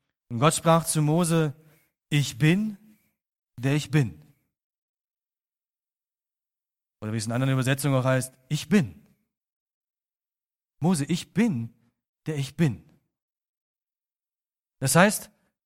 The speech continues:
so wie damals, so bin ich auch heute. Ich verändere mich nicht. Ich bin der große, ewige Gott.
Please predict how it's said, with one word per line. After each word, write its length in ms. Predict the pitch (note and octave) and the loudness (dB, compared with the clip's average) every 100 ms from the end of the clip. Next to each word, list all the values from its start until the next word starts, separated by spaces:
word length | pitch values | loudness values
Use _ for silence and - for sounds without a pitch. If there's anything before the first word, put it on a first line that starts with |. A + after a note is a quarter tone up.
| _ _ | _ _
so 120 | C#3 | -4
wie 120 | D3+ C#3+ | -2 4
damals, 500 | D3+ F#3 F#3+ F#3+ - | 4 4 2 -2 -4
so 100 | D3 | -2
bin 160 | E3+ | 0
ich 140 | F3 E3 | 0 -2
auch 80 | C#3+ | 2
heute. 420 | F3+ - G#2 - _ _ _ _ _ _ _ _ _ _ _ _ _ _ _ _ | 2 0 -8 -10 _ _ _ _ _ _ _ _ _ _ _ _ _ _ _ _
Ich 100 | C#3+ | -6
verändere 480 | F3+ G3 A3+ A#3 F#3 | -2 0 2 2 2
mich 220 | D#3+ C#3+ | 0 0
nicht. 400 | D3 C3+ - - - _ _ _ _ _ _ _ _ _ _ _ _ _ _ _ _ _ _ _ _ _ _ | 0 0 -4 -14 -20 _ _ _ _ _ _ _ _ _ _ _ _ _ _ _ _ _ _ _ _ _ _
Ich 140 | C#3 - | -14 -2
bin 160 | F3+ | 0
der 140 | D#3+ B2+ | 0 -2
große, 600 | C3+ D#3+ E3 D3 C3+ A2 _ _ _ _ _ _ - | 0 0 0 0 -2 -4 _ _ _ _ _ _ -6
ewige 440 | C#3+ C3+ C3 B2 | -4 -2 -2 -2
Gott. 400 | B2+ A2+ - - | -4 -4 -6 -18